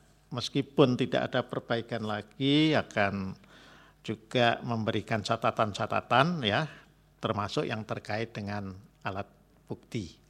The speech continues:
ya, sebelum nanti alat buktinya kita, eh, sahkan. Silakan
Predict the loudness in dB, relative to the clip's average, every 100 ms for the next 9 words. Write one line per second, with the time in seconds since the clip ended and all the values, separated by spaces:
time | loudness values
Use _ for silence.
0 | -12 -6 -6 -6 -12 -4 -2 -2 0 0
1 | 0 -2 -10 -10 -8 -6 -6 -2 -2 -2
2 | -12 -20 -20 -20 -20 _ _ -4 -2 0
3 | -2 -4 0 -2 -2 -6 -6 -8 -20 -20
4 | -20 -20 _ _ 6 8 10 10 8 4